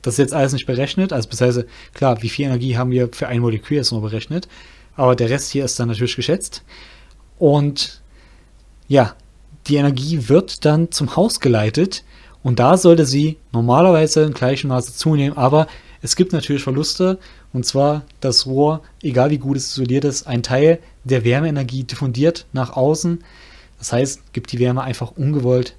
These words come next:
an die Umgebung ab, dann haben wir einen Verlust. Hier habe ich den einfach mit zehn Kilojoule angegeben. Und im Haushalt kämen dann nur achthundertsiebenundsechzig Kilojoule an, aber in sich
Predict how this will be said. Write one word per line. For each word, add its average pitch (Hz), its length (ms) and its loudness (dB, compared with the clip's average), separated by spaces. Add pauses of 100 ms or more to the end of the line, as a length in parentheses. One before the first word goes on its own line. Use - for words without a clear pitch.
(240)
an 123 80 -6
die 117 100 -2
Umgebung 143 380 -2
ab, 143 320 -4
dann 110 200 -6
haben 127 140 0
wir 131 80 -2
einen 113 120 -2
Verlust. 143 420 -4
Hier 135 100 -2
habe 123 100 0
ich 117 60 -4
den 127 140 -6
einfach 127 200 -4
mit 117 140 -4
zehn 113 180 -4
Kilojoule 135 480 -6
angegeben. 127 540 -2 (840)
Und 175 200 4
im 131 120 0
Haushalt 147 480 2
kämen 139 180 -4
dann 147 140 0
nur 139 240 -4
achthundertsiebenundsechzig 135 880 -4
Kilojoule 123 440 -2
an, 160 280 -2
aber 135 280 -4
in 240 220 2
sich 165 340 0